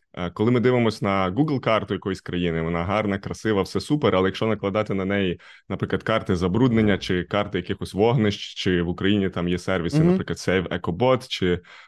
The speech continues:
Speaker 1: е, Лун Місто Air, ми можемо оцінити якість повітря і якісь такі зони, де, е, ця карта насправді трошечки більш засмічена.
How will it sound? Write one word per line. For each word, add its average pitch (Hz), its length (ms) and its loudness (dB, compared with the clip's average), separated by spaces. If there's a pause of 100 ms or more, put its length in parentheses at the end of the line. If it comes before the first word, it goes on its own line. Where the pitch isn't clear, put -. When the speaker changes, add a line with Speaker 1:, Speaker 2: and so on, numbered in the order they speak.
Speaker 1:
е, 80 160 -2
Лун 95 300 4
Місто 95 260 0
Air, 120 280 2
ми 110 120 4
можемо 123 260 2
оцінити 120 400 0
якість 113 480 0
повітря 110 460 0
і - 140 -2
якісь 101 280 -2
такі 107 240 -4
зони, 123 380 2
де, 110 360 2 (400)
е, 90 280 0
ця 98 120 -4
карта 123 280 -2
насправді 113 480 0
трошечки 113 560 -4
більш 120 160 -2
засмічена. 104 600 -2